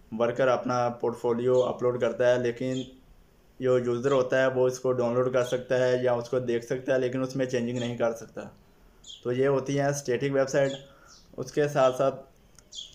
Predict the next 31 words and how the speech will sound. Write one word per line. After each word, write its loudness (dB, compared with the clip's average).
next -2
एग्जांपल 2
है 2
dynamic 0
websites। -2
Dynamic 0
website 0
कौन -2
सी -4
होती 0
हैं? 0
ये 4
उसके 0
static -2
website 2
के 2
उल्ट 2
है। 0
Dynamic 0
website 2
होती 0
हैं 0
the 0
structure -2
and -2
content -4
भी -4
post -2
कर 0
सकते -6
हैं, -4